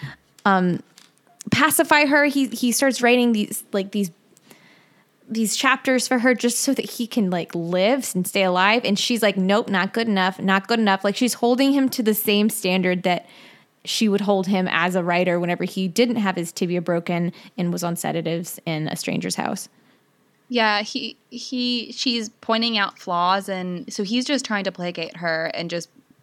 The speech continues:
Speaker 2: pumping out something that's gonna make her alive. And she's like, "No, that wouldn't work because in this chapter you say this, so you can't contradict yourself." So yeah, she's like, she wants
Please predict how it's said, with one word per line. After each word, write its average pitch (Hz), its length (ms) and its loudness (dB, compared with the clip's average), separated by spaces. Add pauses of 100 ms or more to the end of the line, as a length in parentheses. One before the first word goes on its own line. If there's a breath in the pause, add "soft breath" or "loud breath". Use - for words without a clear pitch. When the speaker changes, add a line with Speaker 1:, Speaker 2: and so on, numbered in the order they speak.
(260)
Speaker 2:
pumping 190 320 -2
out 170 140 -2
something 175 220 -6
that's 165 140 -10
gonna 175 120 -8
make 160 180 -6
her 170 80 -6
alive. 156 360 -4
And 175 100 -10
she's 196 160 -8
like, 196 200 -2 (360 loud breath)
"No, 180 360 4
that 208 180 6
wouldn't 190 300 0
work 180 240 0
because 185 320 -4
in 175 140 -4
this 233 420 -2
chapter 175 340 2
you 175 220 -6
say 180 240 0
this, 214 300 -2
so 190 80 -8
you 180 80 -6
can't - 240 -6
contradict 180 520 -4
yourself." 170 380 -4
So 175 160 -4
yeah, 175 240 -2
she's 196 240 -6
like, 208 180 -2
she - 240 -4
wants 214 340 -6